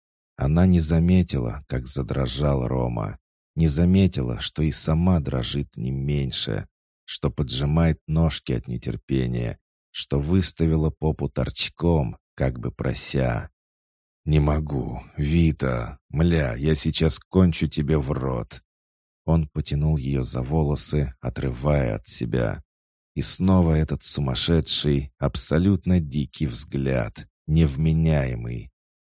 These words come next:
который ее затягивал в свою воронку все сильнее и сильнее,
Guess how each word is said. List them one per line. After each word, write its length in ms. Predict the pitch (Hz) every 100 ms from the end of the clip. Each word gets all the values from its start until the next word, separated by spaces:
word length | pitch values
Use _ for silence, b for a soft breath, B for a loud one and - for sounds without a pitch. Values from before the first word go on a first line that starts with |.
| _
который 400 | - 73 90 87
ее 360 | 78 67 71 82
затягивал 760 | 65 67 - 80 76 73 67
в 80 | 64
свою 320 | - 62 78
воронку 680 | 67 62 62 85 80 - 73
все 260 | 71 - 76
сильнее 760 | - 76 65 76 82 80 76 -
и 60 |
сильнее, 840 | - - 69 71 76 76 62 55